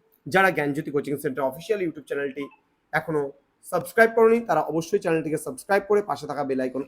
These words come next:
অল প্রেস করে দাও, যাতে নেক্সট টাইম থেকে কোনো ভিডিও আপলোড করলে তার নোটিফিকেশন সবার আগে তোমার কাছে পৌঁছে যেতে পারে।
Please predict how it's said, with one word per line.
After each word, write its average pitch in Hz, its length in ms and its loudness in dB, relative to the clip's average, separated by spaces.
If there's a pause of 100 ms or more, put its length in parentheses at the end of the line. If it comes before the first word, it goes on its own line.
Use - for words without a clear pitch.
অল 156 140 2
প্রেস 196 280 0
করে 208 120 0
দাও, 208 120 4
যাতে 156 140 0
নেক্সট 127 220 -6
টাইম 139 120 -6
থেকে 131 120 -6
কোনো 131 120 -4
ভিডিও 123 280 -4
আপলোড 175 240 -4
করলে 175 140 -4
তার 143 100 -4
নোটিফিকেশন 120 460 -10
সবার 113 220 -10
আগে 143 100 -4
তোমার 120 200 -10
কাছে 139 160 -16
পৌঁছে 135 320 -6
যেতে 107 120 -10
পারে। 110 160 -10